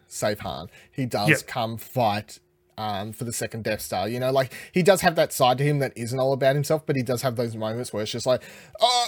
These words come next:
Speaker 1: all about me, fuck everything else, like, I'll do whatever it is to protect number one," but then he does have those moments where if he cares about something enough or has time to think about it, he makes the, the right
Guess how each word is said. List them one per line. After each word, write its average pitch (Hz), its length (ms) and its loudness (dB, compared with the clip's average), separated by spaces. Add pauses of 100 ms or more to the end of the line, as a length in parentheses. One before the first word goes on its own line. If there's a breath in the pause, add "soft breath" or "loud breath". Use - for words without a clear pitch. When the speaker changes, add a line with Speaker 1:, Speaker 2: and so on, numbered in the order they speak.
(120)
Speaker 1:
all 196 220 12
about 185 220 10
me, 170 380 6
fuck - 340 2
everything 156 340 -2
else, 143 220 4
like, 147 220 2
I'll 147 120 4
do 147 160 0
whatever 139 300 2
it 139 60 -2
is 131 120 -4
to 120 60 -12
protect 123 260 -6
number 131 200 -2
one," 123 200 0
but 113 100 -8
then 127 120 -2
he 127 80 -2
does 117 180 -2
have 131 140 0
those 123 180 -2
moments 120 320 -2
where 117 320 -2 (100)
if 123 160 -6
he 127 60 -6
cares 120 300 -2
about 113 180 -2
something 117 260 -6
enough 113 300 -6
or 110 120 -2
has 123 120 -6
time 117 240 -6
to 110 60 -6
think 117 200 -10
about 107 280 -2
it, 110 100 -4
he 110 260 -6 (340 soft breath)
makes 123 360 -2
the, 123 220 -4 (100)
the 135 160 -4
right 117 400 0